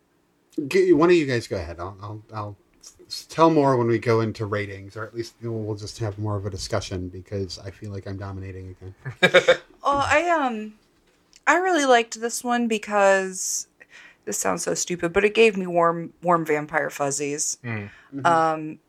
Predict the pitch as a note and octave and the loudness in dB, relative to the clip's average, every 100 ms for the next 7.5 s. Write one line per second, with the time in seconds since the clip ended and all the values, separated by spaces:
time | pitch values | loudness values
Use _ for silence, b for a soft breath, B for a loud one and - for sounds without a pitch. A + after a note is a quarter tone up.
0 | _ F#3 G3+ G3+ - F3+ F3 E3+ E3 E3 | _ 4 4 4 2 0 2 0 0 -4
1 | D#3+ D3 D3+ D#3 D3+ D3+ D3 C#3 B2+ D#3 | -4 -4 -6 -8 -8 -6 -6 -6 -4 -4
2 | D3 D#3 D3 D3 C#3+ C#3+ - C#3+ C#3+ C#3 | -2 0 0 2 -2 0 -2 -2 0 0
3 | C#3 C#3 C#3 D3 b b b b b _ | 0 -2 -4 -8 b b b b b _
4 | C#3+ C#3+ C3+ A#2+ G#2+ C3+ - - D3+ D#3+ | 4 6 4 2 -2 -12 -10 -2 2 2
5 | F3+ - - B B B D#3+ E3 F3+ F3+ | 0 -6 -8 B B B -4 -2 4 6
6 | F3 E3+ F3 F3 F3+ F3 F3 F3 F3+ F3 | 4 2 -2 2 4 4 0 -4 0 0
7 | F3+ - G3+ G#3 G3+ | -2 -4 -2 -2 -6